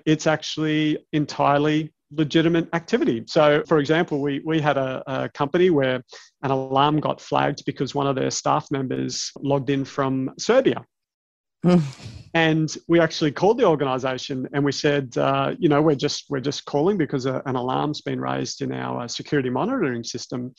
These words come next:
Speaker 1: Um, we've had a, a login attempt from one of your users in Serbia."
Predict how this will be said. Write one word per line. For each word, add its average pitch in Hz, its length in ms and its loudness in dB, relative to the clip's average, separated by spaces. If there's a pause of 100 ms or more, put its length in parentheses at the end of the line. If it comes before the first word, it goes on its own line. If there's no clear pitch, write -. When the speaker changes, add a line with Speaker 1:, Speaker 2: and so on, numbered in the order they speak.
(300)
Speaker 1:
Um, 131 240 -2
we've 139 160 -4
had 139 160 0
a, 135 240 0
a 139 100 -2
login 139 440 0
attempt 139 340 -6
from 131 220 -4
one 139 140 -4
of 139 80 -2
your 135 200 -2
users 135 440 -4
in 135 180 -8
Serbia." 156 500 0